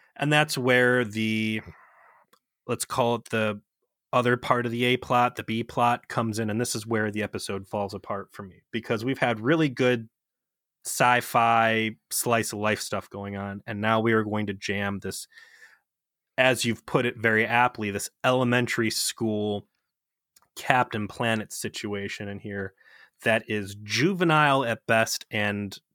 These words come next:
downright criminal at, at worst. Uh, as you've already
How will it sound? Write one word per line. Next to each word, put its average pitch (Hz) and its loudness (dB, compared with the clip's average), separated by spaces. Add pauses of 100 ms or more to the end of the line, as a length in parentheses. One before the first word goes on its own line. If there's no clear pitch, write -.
(120)
downright 113 2
criminal 107 -2
at, 101 -2 (340)
at 107 -6
worst. 104 -10 (520)
Uh, 107 -4 (140)
as 131 0
you've 143 0
already 139 2